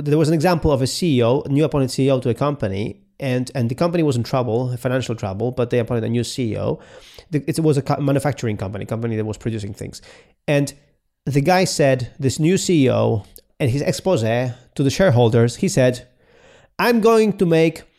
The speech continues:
personal safety in our, in our, you know, production, uh, cycle. I wanna make personal safe, safety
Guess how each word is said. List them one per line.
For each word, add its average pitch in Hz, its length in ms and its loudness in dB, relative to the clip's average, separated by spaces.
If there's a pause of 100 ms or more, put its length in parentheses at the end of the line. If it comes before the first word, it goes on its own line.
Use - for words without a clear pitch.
(140)
personal 202 380 2
safety 185 640 0 (400)
in 156 80 0
our, 156 280 4 (180)
in 165 140 2
our, 151 400 4
you 165 80 0
know, 147 220 2
production, 170 640 0
uh, 139 400 2
cycle. 160 460 0
I 156 80 2
wanna 170 300 4
make - 500 -4
personal 185 280 2
safe, 165 280 2
safety - 680 -2